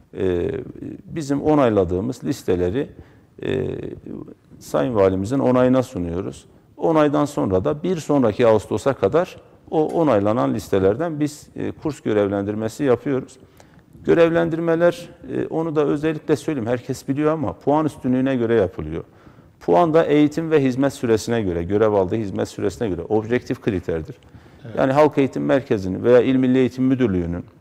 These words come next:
Speaker 1: olumlu veya olumsuz anlamda puan katkısı yoktur.
Speaker 2: Evet.
Speaker 1: Hani,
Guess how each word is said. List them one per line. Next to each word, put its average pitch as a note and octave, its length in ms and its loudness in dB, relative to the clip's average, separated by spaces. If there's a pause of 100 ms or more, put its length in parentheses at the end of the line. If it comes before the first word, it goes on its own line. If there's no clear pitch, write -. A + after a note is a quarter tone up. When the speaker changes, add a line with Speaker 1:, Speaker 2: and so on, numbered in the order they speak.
(840)
Speaker 1:
olumlu C3 460 4
veya C3+ 200 8
olumsuz A2+ 440 0
anlamda F#2 380 0
puan A#2+ 320 0
katkısı - 460 -4
yoktur. G2+ 420 -2 (280)
Speaker 2:
Evet. G#2+ 100 -18 (260)
Speaker 1:
Hani, A2 360 -4